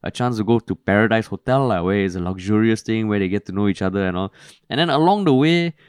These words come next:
there are s-, little, little things about the game, uh, the, the, and you can see kind of, like, the emotions run high,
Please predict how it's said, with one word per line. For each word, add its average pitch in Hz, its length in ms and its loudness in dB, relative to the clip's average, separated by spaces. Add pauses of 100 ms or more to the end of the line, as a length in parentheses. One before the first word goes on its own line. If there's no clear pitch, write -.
(220)
there 110 400 2
are 104 360 2
s-, - 240 -6
little, 165 240 -2
little 180 180 -2
things 156 320 -2
about 101 220 0
the 90 80 -4
game, 117 560 0 (260)
uh, 90 320 0
the, 85 340 -4
the, 82 360 -4 (100)
and 95 220 -4
you 98 100 -2
can 104 180 -2
see 139 460 0
kind 131 160 2
of, 107 80 0
like, 95 180 0 (120)
the 98 140 -4
emotions 104 600 -2
run 101 180 0
high, 101 440 0